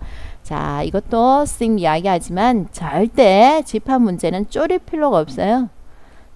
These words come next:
집합 문제가 어렵다 그럼 누굴 찾아주면 된다고요? 벤 다이어그램만 찾아주면요, 집합 문제는 쪼릴 필요가 전혀 없습니다.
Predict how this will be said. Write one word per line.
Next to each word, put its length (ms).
집합 360
문제가 380
어렵다 400
그럼 280
누굴 280
찾아주면 640
된다고요? 760
벤 200
다이어그램만 680
찾아주면요, 1000
집합 360
문제는 420
쪼릴 260
필요가 340
전혀 500
없습니다. 640